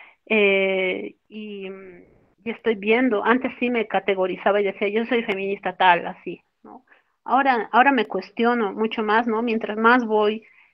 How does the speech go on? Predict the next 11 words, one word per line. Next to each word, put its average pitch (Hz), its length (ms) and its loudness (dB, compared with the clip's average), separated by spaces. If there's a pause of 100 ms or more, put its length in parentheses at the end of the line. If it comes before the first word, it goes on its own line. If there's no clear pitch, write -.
eh, 202 920 4
analizando 208 680 4
y 208 60 2
pensando 202 1000 2
y, 202 800 -6 (460)
y 208 180 -14
desenredando 214 720 2
todo 202 240 2
esto, 233 460 2
digo, 208 280 0
bueno, 202 420 -4